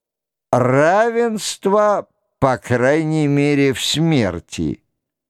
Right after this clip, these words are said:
Форма правления:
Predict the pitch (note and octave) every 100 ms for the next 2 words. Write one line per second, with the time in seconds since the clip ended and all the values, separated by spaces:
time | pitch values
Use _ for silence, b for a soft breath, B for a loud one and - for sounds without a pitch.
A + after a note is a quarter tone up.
0 | _ _ _ _ _ _ - - B2+ F3
1 | G3 G3+ G3+ D#3+ F#3 G3+ F#3+ G3 G3+ G3
2 | G3+ G3+ F3